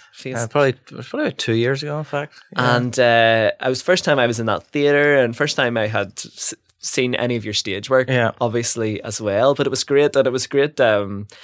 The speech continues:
Speaker 1: I guess it was part of that lineage of musicals that combine, um, s-, pop songs from various artists that
Speaker 2: Yeah.
Speaker 1: are threaded through with a little storyline.
Speaker 2: Yeah, I think it's known as a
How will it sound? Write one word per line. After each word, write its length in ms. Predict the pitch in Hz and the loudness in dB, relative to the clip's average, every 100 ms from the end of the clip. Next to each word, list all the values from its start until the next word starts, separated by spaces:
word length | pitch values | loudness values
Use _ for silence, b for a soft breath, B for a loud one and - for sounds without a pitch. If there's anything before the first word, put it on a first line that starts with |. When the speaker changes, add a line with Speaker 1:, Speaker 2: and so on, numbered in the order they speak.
| B B | B B
Speaker 1:
I 80 | 131 | 0
guess 220 | 147 143 | 2 4
it 100 | 156 | 2
was 140 | 127 - | 0 -2
part 240 | 123 113 | 0 2
of 80 | 113 | 2
that 180 | 110 117 | 0 0
lineage 420 | 113 110 113 - 131 | -2 -2 -4 -4 -2
of 280 | 120 110 - b b _ _ _ - - | -2 -4 -12 b b _ _ _ -20 -8
musicals 600 | 139 123 120 123 117 113 | -2 0 0 2 2 2
that 180 | 110 - | 0 0
combine, 840 | 120 117 113 117 113 113 110 107 - | -2 0 2 0 -2 -4 -6 -6 -4
um, 600 | 110 104 104 101 101 101 - | -4 -2 -4 -4 -6 -8 -4
s-, 240 | - - | -4 -4
pop 320 | - 120 - | -2 -2 0
songs 360 | - 120 113 113 | 0 0 -2 -2
from 280 | 120 110 107 | -2 0 0
various 340 | 110 107 104 | 2 2 0
artists 440 | 120 110 113 - - | 0 0 0 -2 0
that 140 | 117 | 2
Speaker 2:
Yeah. 60 | 104 | 2
Speaker 1:
are 60 | 90 | 0
threaded 420 | 113 110 107 107 - | 0 2 2 0 -6
through 400 | 110 107 107 107 | -4 -2 -2 -2
with 160 | 110 | -2
a 40 | 113 | -2
little 220 | 107 110 | -2 -2
storyline. 680 | - 110 107 117 123 120 113 | -4 -2 0 2 2 2 4
Speaker 2:
Yeah, 140 | 98 | 4
I 40 | 110 | 2
think 140 | 120 | 0
it's 100 | 120 | 0
known 160 | 120 117 | 0 2
as 100 | |
a 60 | 107 | -2